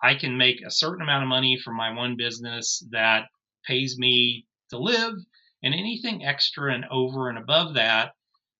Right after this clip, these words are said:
goes to investments. So I have two businesses today that I don't take any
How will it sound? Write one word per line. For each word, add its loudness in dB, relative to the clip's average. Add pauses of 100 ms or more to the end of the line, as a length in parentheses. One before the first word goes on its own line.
(120)
goes 4
to 0
investments. -2
So -6
I 2
have 4 (420)
two -2 (240)
businesses -2
today 2 (400)
that 4 (200)
I 2
don't 0
take -2
any 2